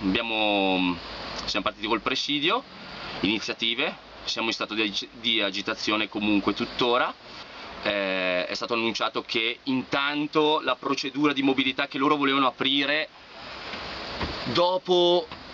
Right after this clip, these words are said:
dopo praticamente aver detto che non avrebbero neanche, neanche tenuto conto della precedente contrattazione che avevamo fatto, dove, nel quale nei tre anni non potevano licenziarsi, quindi non poteva veni-, non poteva essere aperta la procedura di mobilità.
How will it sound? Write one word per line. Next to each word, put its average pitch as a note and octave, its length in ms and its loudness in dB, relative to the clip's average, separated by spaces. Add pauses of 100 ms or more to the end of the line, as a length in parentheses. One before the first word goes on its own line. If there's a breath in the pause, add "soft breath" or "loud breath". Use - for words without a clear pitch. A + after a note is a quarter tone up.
(580)
dopo F3 480 4
praticamente D3 1120 4
aver C#3+ 200 0
detto D3+ 200 -4
che D#3+ 80 -2
non D3+ 140 4
avrebbero D3+ 360 0
neanche, C#3 800 0 (200)
neanche C#3 500 0
tenuto C3+ 320 2
conto D3+ 400 4
della C3+ 520 -2
precedente C3+ 560 -4
contrattazione C3 640 -2
che C#3 60 -6
avevamo A#2+ 220 0
fatto, B2 300 -2
dove, A#2+ 240 0
nel B2+ 280 0
quale A#2 540 2
nei A#2 300 -2
tre B2+ 240 -2
anni G#2+ 480 -2
non A2+ 320 2
potevano B2+ 400 0
licenziarsi, A2+ 720 -4
quindi C3 180 0
non C3 140 2
poteva B2 280 0
veni-, A#2+ 300 0
non C#3 220 6
poteva C3+ 320 0
essere C3 240 -4
aperta A#2 480 -2
la G#2 80 0
procedura G2+ 400 -2
di G#2 80 2
mobilità. F#2 640 2